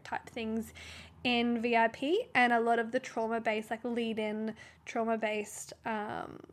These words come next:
stuff will be going into Embodied, my new self-paced course that is going to be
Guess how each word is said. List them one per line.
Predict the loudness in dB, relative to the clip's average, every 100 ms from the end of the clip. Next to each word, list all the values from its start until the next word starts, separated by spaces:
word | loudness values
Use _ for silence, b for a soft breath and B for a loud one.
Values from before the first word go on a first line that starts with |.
| -20 -12
stuff | -10 2 4 4 0 -6
will | -2 -2
be | -2
going | -2 -2 -2 -4 -6
into | -6 -8 -6 -6
Embodied, | -4 -6 -4 -4 -2 -4 -8 -12 B B -8
my | -6 -4
new | -4 -4 -4 -4 -4
self-paced | -6 -6 -6 -12 -12
course | -8 -6 -6 -8
that | -6 -6
is | -6 -4
going | -4
to | -2
be | -6